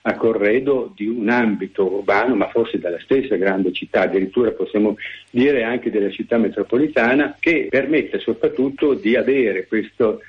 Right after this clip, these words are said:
questa possibilità dei cittadini che abitano in questa zona di fruire di un'area verde, in un ambito che fra l'altro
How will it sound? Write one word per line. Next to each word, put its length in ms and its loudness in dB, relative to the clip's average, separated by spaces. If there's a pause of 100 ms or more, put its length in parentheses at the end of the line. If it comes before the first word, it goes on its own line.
(140)
questa 280 0
possibilità 840 0
dei 160 -2
cittadini 560 0
che 120 0
abitano 380 0
in 60 0
questa 300 0
zona 240 2
di 140 -2
fruire 480 0 (240)
di 80 -2
un'area 340 2
verde, 420 -2
in 160 -2
un 120 2
ambito 480 0
che 120 -4
fra 140 -2
l'altro 500 0